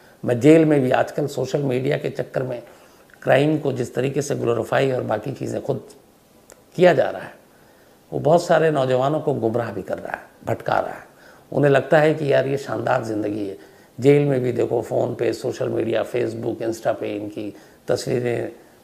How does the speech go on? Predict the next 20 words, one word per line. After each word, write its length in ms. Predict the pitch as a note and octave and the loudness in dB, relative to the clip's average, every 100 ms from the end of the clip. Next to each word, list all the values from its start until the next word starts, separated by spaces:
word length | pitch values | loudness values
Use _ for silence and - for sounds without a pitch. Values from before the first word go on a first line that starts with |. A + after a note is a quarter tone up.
| - | 2
लोड 260 | A2+ C#3 | 8 8
होती 320 | A2 A#2 - A2+ | 8 4 0 -2
हैं, 160 | A2 | -2
लोग 220 | A2+ A2+ | 0 0
इनको 220 | A2 A2+ A2 | 0 -4 -2
फॉलो 320 | - C#3+ C#3 | 2 2 2
करते 280 | B2 A2+ A2+ | -2 -6 -8
हैं, 100 | A2 | -6
इनके 160 | A2+ | -6
चाहने 340 | G#2 A#2+ B2 C3 | -4 -4 -2 -2
वाले 240 | A2 G#2+ | -2 -4
हैं, 160 | G#2 - - - - - - - - | -8 -16 -20 -20 -20 -20 -20 -16 -6
और 80 | A#2+ | 2
क्या 180 | D#3+ B2+ | 6 6
ठाठ 340 | - A#2+ C#3+ | 4 2 2
से 140 | - B2+ | 2 -2
रहते 280 | A2+ - | -2 -4
हैं, 200 | A2 - - - _ _ _ _ - | -8 -10 -18 -20 _ _ _ _ 0
क्या 140 | C#3 | 4
इनकी 680 | B2+ A#2 - A#2+ G#2 F#2+ F#2 | 4 0 -4 -4 -4 -8 -12